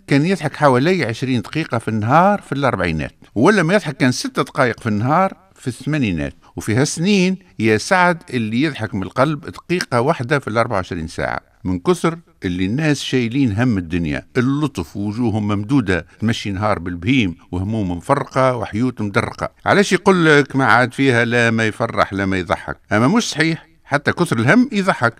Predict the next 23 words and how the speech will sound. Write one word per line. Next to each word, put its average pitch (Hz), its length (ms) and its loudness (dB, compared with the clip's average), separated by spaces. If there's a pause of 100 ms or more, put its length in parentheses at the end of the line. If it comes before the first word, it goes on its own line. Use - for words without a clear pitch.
(160)
وهنا 175 280 4
ندخل 214 340 2
في 165 120 -4
ما 175 120 0
يسمى 202 420 2
لومور 151 500 0
نوار. 107 320 2 (400)
نعطيو 208 340 4
مثال، 123 340 2 (320)
مرأة 202 200 4
ورجلها 202 360 4
في 151 80 0
المحكمة 196 600 2
واقفين 139 380 -2
على 101 80 2
الإطلاق، 82 360 -6 (400)
الحاكم 147 420 2
بالطبيعة 127 460 -2
سأل 110 320 -4
المرأة 101 400 0
علاش 135 300 -2
تحب 123 260 -6
تطلق، - 460 -8